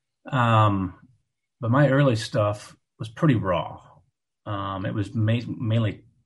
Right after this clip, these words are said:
whatever's on my mind that day was what I was kinda dumping into this blog. It was therapeutic for me to sit there and write these blogs. And sometimes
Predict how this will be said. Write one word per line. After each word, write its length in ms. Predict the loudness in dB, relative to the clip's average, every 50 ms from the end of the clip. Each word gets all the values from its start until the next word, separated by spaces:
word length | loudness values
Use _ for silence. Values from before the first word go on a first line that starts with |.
| _ -4
whatever's 340 | 2 4 4 4 4 2 2
on 120 | 2 2
my 140 | 2 2 0
mind 360 | 0 2 2 4 4 2 2
that 180 | 0 -2 -2 -4
day 180 | -4 -4 -4
was 140 | -4 -6 -4
what 180 | -4 -2 -2 0
I 100 | 0 -2
was 200 | -2 -4 -6 -6
kinda 240 | -6 -4 -4 -4
dumping 360 | -4 -2 -2 -2 -2 -2 -4 -4
into 140 | -4 -6
this 180 | -6 -8 -12 -12
blog. 340 | -10 -6 -2 -2 0 0 -2
It 60 | -2
was 160 | -4 -4 -2
therapeutic 540 | 0 0 0 0 0 -2 -2 -2 -2 -2 -4
for 160 | -8 -8 -6
me 420 | -4 -2 -2 -2 -2 -4 -6 -10 _ _ _ _ _ _ _ _ -20 -20 -20 -20 -20 -20 _ -20 -20 _ _ _ -8
to 80 | -6
sit 280 | 0 2 2 2 2 2
there 160 | 0 0 0
and 120 | -2 0
write 220 | 2 2 2 2 2
these 160 | -2 -6 -6
blogs. 400 | -8 -8 -8 -8 -8 -8 -8 -8
And 100 | -8 -6
sometimes 800 | -2 0 0 0 2 2 2 2 2 2 -2 -4 -6 -8 -10